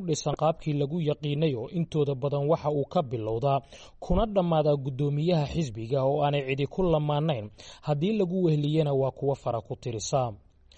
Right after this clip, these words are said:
Waxaa kaloo axsaabta hadda magacaasi sidata ee dalka gaar ahaan Muqdisho ka jirta ay u badan yihiin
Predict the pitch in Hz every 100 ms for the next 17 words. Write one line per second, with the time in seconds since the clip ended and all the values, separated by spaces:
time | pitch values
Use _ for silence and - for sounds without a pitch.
0 | - - - 131 151 - 226 208 143 180
1 | 185 160 170 165 165 165 139 135 - 165
2 | - 151 139 165 113 110 151 151 151 135
3 | 139 131 151 151 131 131 - 165 - 156
4 | 139 131 165 147 185 175 156 170 131 107
5 | 127 135